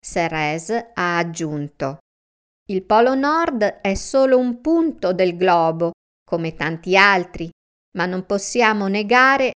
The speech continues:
che abbia questo significato simbolico. Si suppone che ci debba essere del ghiaccio al Polo Nord.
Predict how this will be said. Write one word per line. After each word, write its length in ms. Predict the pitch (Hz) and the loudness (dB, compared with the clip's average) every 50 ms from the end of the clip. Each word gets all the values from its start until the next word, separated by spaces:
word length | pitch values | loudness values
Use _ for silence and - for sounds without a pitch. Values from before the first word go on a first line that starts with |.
| _ _ _ _ | _ _ _ _
che 160 | _ - - 262 | _ -2 0 2
abbia 420 | 233 220 208 190 185 208 208 196 | 2 2 0 0 -2 -2 -4 -2
questo 360 | - 247 254 254 262 - 269 | 0 0 0 0 0 -2 -2
significato 840 | 254 - - 226 220 220 220 - 262 247 240 - 196 190 190 190 196 | -2 -4 -4 -6 -6 -6 -6 -6 -8 -6 -4 -2 -2 -2 -2 -4 -6
simbolico. 920 | 185 - - 202 190 185 170 165 156 156 156 151 151 151 - - 160 156 160 - _ _ _ _ _ _ _ _ _ _ _ _ | -8 -8 -6 -6 -4 -2 0 0 0 0 -2 -4 -6 -8 -6 -6 -6 -6 -6 -8 _ _ _ _ _ _ _ _ _ _ _ _
Si 240 | _ - - 180 170 | _ -12 -10 -8 -6
suppone 680 | 165 - 196 190 - _ - 247 262 285 277 285 277 277 | -6 -6 -8 -8 -6 _ 2 2 4 4 2 0 -2 -4
che 380 | - - 208 202 196 220 233 - _ _ _ _ _ | -4 -4 -2 -2 0 -2 -4 -6 _ _ _ _ _
ci 220 | - - 196 185 | -12 -10 -8 -4
debba 460 | 175 185 185 185 180 190 190 196 208 | 0 0 0 2 4 6 6 6 6
essere 420 | 240 262 262 - - 254 233 226 220 | 4 2 0 -4 -4 -2 -2 -2 -2
del 220 | 214 214 208 202 | -4 -6 -6 -2
ghiaccio 460 | 196 226 240 262 285 - - - - | 0 2 2 2 2 0 -6 -6 -4
al 140 | 180 170 170 | -4 -4 -4
Polo 320 | - - 156 165 165 160 | -2 -2 0 0 0 -2
Nord. 560 | 160 160 160 151 147 147 147 156 151 151 156 | -2 -2 -2 -4 -4 -4 -6 -8 -8 -6 -8